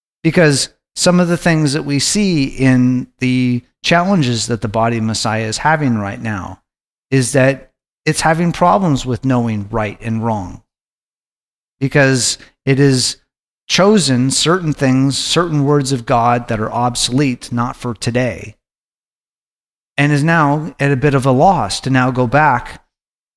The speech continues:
when you're starting to lose touch with what right and wrong actually is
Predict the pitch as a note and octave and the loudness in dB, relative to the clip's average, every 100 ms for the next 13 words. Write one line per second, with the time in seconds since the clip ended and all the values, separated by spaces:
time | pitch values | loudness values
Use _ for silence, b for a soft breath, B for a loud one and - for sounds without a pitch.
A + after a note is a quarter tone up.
0 | _ - C#3 C3 B2 A#2+ - C#3 C#3 B2+ | _ 0 2 4 2 0 0 0 2 0
1 | C3 B2 C#3 C3+ A#2+ - E3 C3+ - - | 0 0 2 2 0 0 0 0 -6 -6
2 | B2 A2+ - B2+ C3+ B2 A#2+ C3 A#2+ A#2 | -6 -6 -4 -4 -4 -2 -2 -2 -4 -2
3 | A#2 A2+ A#2 A#2 A2 - G#2 G#2+ A#2+ D3+ | -2 -2 -2 -2 -4 -4 -6 -4 -2 -2
4 | A#2+ A#2 - | -4 -8 -10